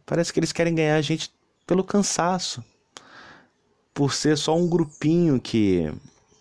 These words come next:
que vai ser o, o dono da bola, né? Que vai determinar o destino do clube. E, assim,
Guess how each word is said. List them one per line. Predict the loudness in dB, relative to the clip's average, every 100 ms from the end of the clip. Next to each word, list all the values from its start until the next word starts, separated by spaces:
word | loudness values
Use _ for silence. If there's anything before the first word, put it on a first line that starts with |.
| _
que | -4
vai | -2 -2
ser | -4 -2 2 4
o, | 2 0 -6 -12 -20 -16 -6
o | -2
dono | 2 2 2
da | 0
bola, | 0 2 4 2 2
né? | 2 0 -4 -14 -20 -20 -10
Que | -2
vai | 2 2 2
determinar | 0 0 0 2 0
o | 0
destino | 0 0 -2 0 2 2
do | 0
clube. | -2 2 2 4 0 -2 -10 _ _ -20 -20 -20 -20 -20 _
E, | -4 0 2 2 2 2 0 0 -2 -2 -2
assim, | -4 -2 0 0